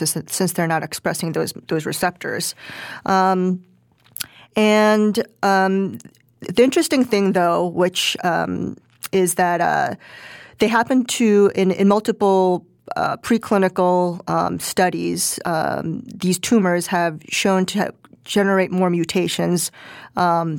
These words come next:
they're called somatic mutations, or the mutations are, that are only found in the actual cancer cells. Um, so they have a higher level of, um, what we call mutational load,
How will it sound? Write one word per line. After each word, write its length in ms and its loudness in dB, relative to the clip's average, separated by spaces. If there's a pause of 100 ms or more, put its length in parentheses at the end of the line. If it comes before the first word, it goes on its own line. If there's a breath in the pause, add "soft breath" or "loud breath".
they're 120 0
called 200 -4
somatic 380 0
mutations, 540 0
or 20 4
the 60 0
mutations 520 0
are, 60 0
that 160 -2
are 120 -2
only 260 2
found 280 0
in 60 -4
the 80 -2
actual 240 -4
cancer 400 -6
cells. 460 -6 (480 loud breath)
Um, 320 2
so 200 2
they 100 2
have 180 2
a 40 2
higher 520 2
level 360 2
of, 340 0
um, 360 -2
what 140 0
we 80 2
call 260 0
mutational 760 0
load, 500 0